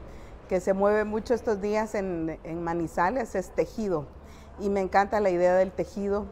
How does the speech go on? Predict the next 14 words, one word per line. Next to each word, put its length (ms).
por 140
lo 140
que 80
implica 680
en 320
diversidades, 1040
en 580
hilar, 520
en 240
hilvanar, 720
eh, 680
memorias, 760
historias, 880
eh, 380